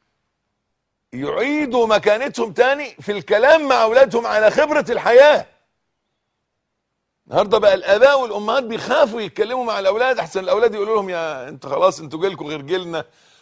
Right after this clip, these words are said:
وحياتكم غير حياتنا، والدنيا اتغيرت، وبعد مش عارف ايه و-". الكلام ده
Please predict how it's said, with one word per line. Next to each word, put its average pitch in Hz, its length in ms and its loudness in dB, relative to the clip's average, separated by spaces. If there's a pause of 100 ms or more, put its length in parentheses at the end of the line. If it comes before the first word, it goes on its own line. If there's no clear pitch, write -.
(120)
وحياتكم 151 840 -4
غير 165 180 -6
حياتنا، 190 480 -6
والدنيا 185 460 -6
اتغيرت، 185 680 -2
وبعد 165 720 -4
مش 143 160 -10
عارف 156 260 -10
ايه 202 260 -4
و-". 196 120 -4 (760)
الكلام 165 380 -16
ده 143 520 -14